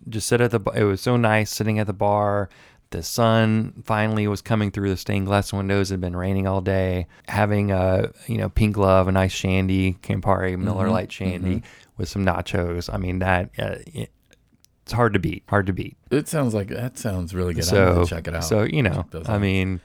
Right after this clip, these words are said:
Speaker 1: if you haven't been yet, you need to go to Rosemary.
Speaker 2: Yeah, I mean, it, it, it, it's in the heart of, uh, Five Points.
Speaker 1: Yeah, well, it's a little house.
Speaker 2: It, it's
Speaker 1: Like,
Speaker 2: a little house,
Speaker 1: right.
Speaker 2: and, I mean, you sit out on the, on the, in the back. I won't call it a patio,
Speaker 1: Mm-hmm.
Speaker 2: but it, it's really
Speaker 1: Yeah.
Speaker 2: easy.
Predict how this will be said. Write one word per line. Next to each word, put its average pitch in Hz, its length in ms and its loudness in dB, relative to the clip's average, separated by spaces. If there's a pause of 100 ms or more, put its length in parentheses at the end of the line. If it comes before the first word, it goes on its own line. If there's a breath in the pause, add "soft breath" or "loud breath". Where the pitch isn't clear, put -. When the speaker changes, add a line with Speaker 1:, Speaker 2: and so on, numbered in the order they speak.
Speaker 1:
if 104 240 0
you 135 80 4
haven't 160 180 2
been 101 200 2
yet, 90 280 -4 (340)
you 131 100 0
need 107 140 4
to 95 60 -2
go - 100 -2
to 92 80 -2
Rosemary. - 540 -8 (260 soft breath)
Speaker 2:
Yeah, 107 400 0
I 117 60 2
mean, 113 220 4
it, 113 260 0
it, 110 120 2 (240)
it, 92 280 0
it's 92 180 -4
in 101 120 2
the 95 100 2
heart 101 280 2
of, 95 200 2
uh, 87 380 0 (260)
Five 101 240 2
Points. 95 520 -2 (100)
Speaker 1:
Yeah, 113 280 0 (160)
well, 156 160 0
it's 160 120 0
a 175 40 2
little 135 200 4
house. 90 420 -2
Speaker 2:
It, 117 140 2 (160)
it's 123 80 2
Speaker 1:
Like, 98 120 6
Speaker 2:
a 117 40 4
little 120 200 4
house, 113 240 0
Speaker 1:
right. 104 200 4
Speaker 2:
and, 101 140 0 (260)
I 110 80 -2
mean, 95 380 -4
you 98 60 -4
sit 127 220 2
out 110 120 2
on 101 80 4
the, 92 220 2
on 87 120 -2
the, 85 120 -2
in 87 140 -4
the 85 60 -4
back. 113 480 2
I 85 100 0
won't 85 260 -2
call 85 220 -2
it 78 60 0
a - 60 -4
patio, 113 640 2
Speaker 1:
Mm-hmm. 101 160 4
Speaker 2:
but 92 120 4
it, 85 200 -6
it's - 200 -8
really 85 200 2
Speaker 1:
Yeah. 107 180 2
Speaker 2:
easy. 120 460 4